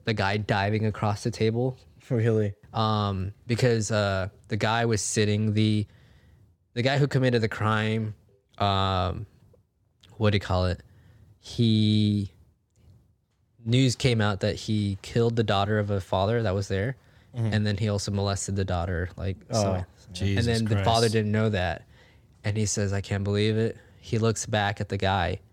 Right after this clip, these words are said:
Speaker 1: and the guy smiles.
Speaker 2: Oh, yeah, yeah, yeah.
Speaker 1: Yeah, remember that?
Speaker 2: Yeah, yeah, that's
Speaker 3: Yo.
Speaker 2: the one,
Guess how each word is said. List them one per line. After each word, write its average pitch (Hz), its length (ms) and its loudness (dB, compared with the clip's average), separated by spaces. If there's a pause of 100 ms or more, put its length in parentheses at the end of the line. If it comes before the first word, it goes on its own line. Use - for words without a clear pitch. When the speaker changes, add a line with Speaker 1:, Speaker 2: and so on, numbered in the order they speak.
(680)
Speaker 1:
and 110 100 -6
the 107 60 -2
guy 101 220 0
smiles. 92 580 -2
Speaker 2:
Oh, 113 120 4
yeah, 107 220 2
yeah, 101 180 0
yeah. 98 80 0
Speaker 1:
Yeah, 101 160 0
remember 113 260 -2
that? 135 300 0
Speaker 2:
Yeah, - 80 2
yeah, 110 60 2
that's 107 120 2
Speaker 3:
Yo. 98 100 0
Speaker 2:
the 98 60 0
one, 92 280 -4